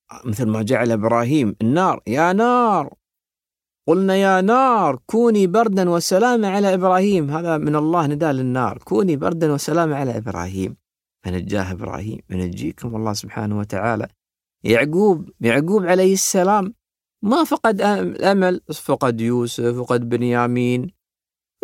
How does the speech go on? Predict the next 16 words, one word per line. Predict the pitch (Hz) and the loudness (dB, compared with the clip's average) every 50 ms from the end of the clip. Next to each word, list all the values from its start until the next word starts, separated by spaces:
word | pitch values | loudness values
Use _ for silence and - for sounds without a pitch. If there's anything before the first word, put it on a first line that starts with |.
| - - - - - - 123 - - - | -4 -4 -4 -4 -4 -6 -6 -4 -4 -4
يقول | - - - - 202 214 196 233 254 226 | -4 -2 -2 -2 0 0 0 2 4 4
هو | 202 202 | 4 4
حزين: | 190 - 190 180 190 185 - | 2 2 2 0 0 0 -2
"يا، | - 240 220 196 175 165 151 156 - - - _ _ _ _ - | -2 0 0 2 2 0 0 -2 -4 -10 -12 _ _ _ _ -2
يا | 254 196 175 160 | 0 2 2 2
بني | 147 143 151 139 135 139 135 123 120 107 80 - _ _ _ _ _ _ _ _ - | 2 0 0 0 0 0 -2 -2 -4 -6 -8 -10 _ _ _ _ _ _ _ _ -2
اذهبوا | 320 285 208 185 170 147 143 143 | 2 4 4 4 4 4 2 2
فتحسسوا | 143 175 170 - 170 151 - 170 160 - - 170 160 151 - 165 160 | 2 2 2 0 0 0 0 0 0 0 0 0 0 2 2 2 2
من | 160 160 156 | 2 2 2
يوسف | 156 160 170 160 156 - - 165 147 - | 0 0 0 -2 -2 -4 -6 -8 -4 0
وأخيه | 160 156 147 151 156 - - 180 175 190 233 - _ - | 0 0 0 0 -4 -4 -4 -6 -4 -6 -8 -12 _ -6
ولا | 415 427 427 370 339 277 226 202 | -2 0 0 2 2 0 -2 -2
تيأسوا | - - - 190 170 - - 165 165 - - 170 165 | -4 -6 -4 -4 -4 -2 -2 -4 -4 -2 -2 -2 -2
من | 165 | -2
روح | 160 156 156 156 156 - - 180 | 0 0 0 0 -2 -2 -4 -6
الله | 160 156 160 160 165 160 156 160 170 | -4 -2 -2 -2 0 -2 -2 -4 -8